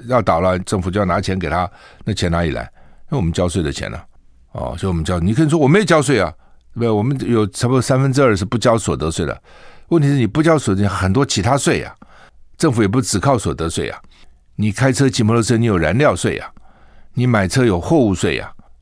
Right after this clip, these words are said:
对不对？你这个通常买东西有百分之五的加值型营业税啊，哦，你这个房地产，你有房子，你还有房屋税啊，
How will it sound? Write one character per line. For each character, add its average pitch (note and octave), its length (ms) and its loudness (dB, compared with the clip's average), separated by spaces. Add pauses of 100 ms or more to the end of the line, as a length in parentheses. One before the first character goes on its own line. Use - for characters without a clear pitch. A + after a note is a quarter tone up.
对 A2+ 100 -2
不 A2+ 60 2
对？ F#2 240 2
你 G#2 220 2
这 C3 160 2
个 A#2+ 120 2 (280)
通 C#3 160 2
常 B2+ 120 2
买 F#2 140 2
东 A#2 180 0
西 G#2 60 0
有 A2 80 2
百 F#2 140 0
分 A#2+ 120 2
之 B2 120 0
五 G#2 100 2
的 F2 140 0
加 C3 200 2
值 F#2+ 200 -4
型 F2+ 180 -2
营 E2+ 180 -2
业 C3 140 0
税 D#2+ 240 -4
啊， - 100 -14 (640)
哦， D2+ 280 -4
你 G2 180 -2 (120)
这 C3 120 0
个 A#2 60 2
房 B2 240 2
地 D3+ 140 2
产， F2 340 0
你 G2 200 0 (180)
有 G#2+ 120 4
房 A2 240 0
子， A#2 140 -2
你 F#2+ 100 2
还 A2+ 80 2
有 G#2+ 100 2
房 G2 260 0
屋 D3 120 2
税 A#2 240 0
啊， - 120 -10